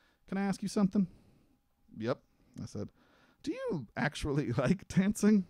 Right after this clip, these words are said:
"Nope." "Why do you do it then?" And I thought about it. For the first time ever, I thought about why I wanna be a teacher. I wasn't in it for the summers off. I wasn't in it for the three thirty dismissal.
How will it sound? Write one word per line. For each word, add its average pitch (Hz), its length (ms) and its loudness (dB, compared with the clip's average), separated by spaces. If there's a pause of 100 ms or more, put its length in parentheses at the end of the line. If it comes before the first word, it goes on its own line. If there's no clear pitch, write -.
(760)
"Nope." 87 540 4 (1400)
"Why 165 220 6
do 214 60 8
you 233 140 6
do 240 180 2
it 113 100 -2
then?" 113 240 -4 (840)
And 202 100 2
I 240 80 4
thought 285 280 6
about 110 220 0
it. - 80 -6
For 214 80 -2
the 196 80 2
first 339 280 0
time 233 180 2
ever, 151 300 6
I 151 80 4
thought 175 300 6
about 139 360 4
why 185 360 8
I 160 100 8
wanna 139 320 6
be 117 200 -2
a 104 60 -4
teacher. 87 480 -12 (340)
I 170 60 0
wasn't 220 320 8
in 196 140 4
it 160 80 -2
for 175 120 -2
the 147 80 -2
summers 143 480 2
off. 113 400 -2
I 117 60 -4
wasn't 165 300 6
in 156 80 4
it 147 80 0
for 143 100 0
the 123 80 0
three 131 240 -6
thirty 113 260 -2
dismissal. 110 600 -2